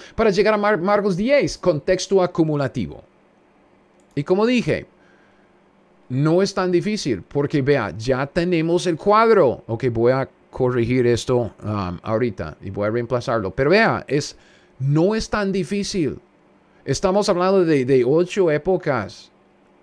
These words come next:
¿ok? Um, nueve diferentes pactos que Dios hizo, ¿ok? Ocho con los hombres. Entonces, vea.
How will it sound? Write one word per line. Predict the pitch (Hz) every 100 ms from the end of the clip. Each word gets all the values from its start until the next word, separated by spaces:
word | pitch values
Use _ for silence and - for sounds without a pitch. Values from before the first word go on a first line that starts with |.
| -
¿ok? | 120 151 147 160 175 - _ _ _ -
Um, | 147 135 120 -
nueve | 120 127 135 151 175 190 175
diferentes | 139 139 151 165 156 160 180 165
pactos | - 151 143 - 113 -
que | 113
Dios | 110 117 123
hizo, | 160 180 - 92 69
¿ok? | - 143 -
Ocho | 123 143 180
con | 165 147
los | 147
hombres. | 151 165 180 98 - - -
Entonces, | 156 185 175 175 151
vea. | 131 113